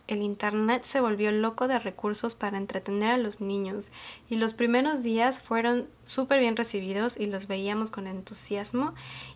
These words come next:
y ya después del recurso veintitantos te da un sentimiento de saturación de información que sientes que tu cerebro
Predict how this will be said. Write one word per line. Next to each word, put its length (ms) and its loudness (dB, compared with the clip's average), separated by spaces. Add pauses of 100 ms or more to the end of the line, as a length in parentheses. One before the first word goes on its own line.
y 120 0
ya 180 4
después 400 2
del 200 2
recurso 440 2
veintitantos 1040 0 (380)
te 120 2
da 80 4
un 100 4
sentimiento 640 2
de 100 2
saturación 680 2
de 60 2
información 720 -2
que 120 -2
sientes 380 2
que 100 -4
tu 100 -4
cerebro 580 0